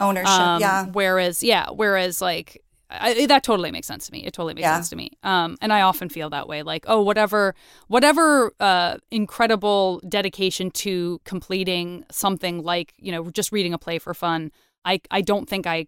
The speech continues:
Speaker 2: could do that now unless I had something adjacent that I had committed to.
Speaker 1: Exactly.
Speaker 2: And then it would sort of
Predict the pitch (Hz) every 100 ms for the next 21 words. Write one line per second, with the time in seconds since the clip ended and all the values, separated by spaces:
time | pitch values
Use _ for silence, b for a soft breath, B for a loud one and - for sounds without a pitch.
0 | _ - 170 147 190 170 160 170 165 160
1 | 156 - 185 185 180 202 214 247 226 233
2 | - - 285 277 233 190 247 254 - 226
3 | 190 214 190 185 214 233 277 330 370 392
4 | - 453 466 480 - 240 190 170 - 262
5 | 277 294 285 277 - 294 254 220 190